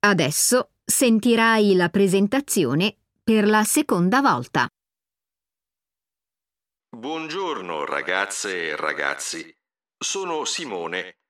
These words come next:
Speaker 2: e sono qui per presentarvi il nostro programma estivo.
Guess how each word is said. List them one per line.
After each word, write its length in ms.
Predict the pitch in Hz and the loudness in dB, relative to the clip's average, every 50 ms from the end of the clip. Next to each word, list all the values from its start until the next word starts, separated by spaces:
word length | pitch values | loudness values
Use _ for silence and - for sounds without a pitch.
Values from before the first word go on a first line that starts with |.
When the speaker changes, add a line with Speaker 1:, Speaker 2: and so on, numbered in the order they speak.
| _ _ _ _ - | _ _ _ _ -14
Speaker 2:
e 80 | - | -10
sono 320 | 123 - - 147 123 123 117 | -8 -8 -6 -6 -6 -8 -8
qui 340 | 123 110 127 160 165 170 170 _ _ _ _ | -10 -10 -12 -12 -12 -14 -20 _ _ _ _
per 220 | - 131 110 104 | -8 -6 -6 -4
presentarvi 1040 | 101 131 160 160 165 175 151 - - 143 151 170 175 165 160 185 202 196 - - - | -4 -4 -6 -4 -6 -8 -8 -8 -6 -4 -2 -2 -4 -6 -8 -10 -12 -14 -14 -14 -12
il 120 | 185 190 160 | -12 -10 -6
nostro 540 | 143 139 156 156 - - - 180 180 165 175 | -4 -4 -4 -4 -6 -8 -6 -6 -6 -6 -6
programma 760 | 160 123 120 113 95 - 104 110 127 147 156 147 143 143 131 | -6 -6 -6 -6 -6 -4 -2 -2 -2 -2 -2 -4 -4 -4 -4
estivo. 720 | 113 104 - - - - 76 71 65 64 64 65 - - | -4 -6 -8 -10 -12 -12 -12 -12 -10 -10 -10 -10 -12 -14